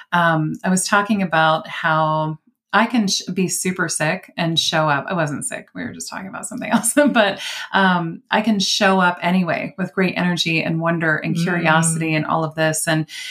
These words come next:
Speaker 1: and I used to kind of be ashamed of that. And I can
Speaker 2: Right.
Speaker 1: just really bring a lot of energy to the table, even if my physical body is like, "Your leg is going to stop working if you
Speaker 2: Right.
Speaker 1: do not sit down or stretch or something," you know? She said, "That's because you have a lot of vitalism."
Speaker 2: Mm-hmm.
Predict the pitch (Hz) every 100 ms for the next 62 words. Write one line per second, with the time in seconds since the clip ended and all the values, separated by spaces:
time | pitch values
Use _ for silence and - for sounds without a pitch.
0 | - 190 196 214 233 233 226 208 190 156
1 | - - 190 202 190 151 - - - -
2 | 170 180 175 165 156 160 165 170 160 156
3 | 151 151 156 147 147 - 160 160 196 214
4 | 208 220 214 208 233 233 175 202 190 175
5 | 165 170 180 185 180 165 175 170 - 165
6 | 160 160 - - - _ - 220 240 277
7 | 302 277 208 170 160 - 151 147 151 147
8 | 156 151 151 175 160 190 185 170 165 185
9 | 180 165 - - 226 - 165 156 160 165
10 | 156 - 151 147 - 165 151 - 147 143
11 | - - 165 165 180 - - - 247 262
12 | 285 302 381 381 247 226 214 202 196 180
13 | 156 147 151 180 160 - - - 233 165
14 | 160 156 156